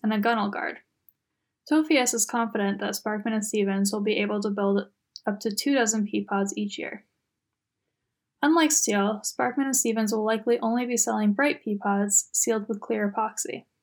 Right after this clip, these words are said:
"Then we will allow owners to paint them or continue to build up layers of varnish or clear coat,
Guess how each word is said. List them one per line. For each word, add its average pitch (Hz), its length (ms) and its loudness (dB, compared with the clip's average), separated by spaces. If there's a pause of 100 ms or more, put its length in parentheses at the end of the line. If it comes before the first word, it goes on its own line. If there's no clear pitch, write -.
(640)
"Then 277 160 0
we 311 120 6
will 285 240 4
allow 226 280 2
owners 220 320 0
to 220 80 -6
paint 233 300 -4
them 269 200 -2
or 220 80 0
continue 214 400 -2
to 208 80 0
build 208 260 0
up 214 160 -2
layers 208 320 2
of 202 120 -2
varnish 208 320 0
or 233 80 -4
clear 294 280 0
coat, - 280 -2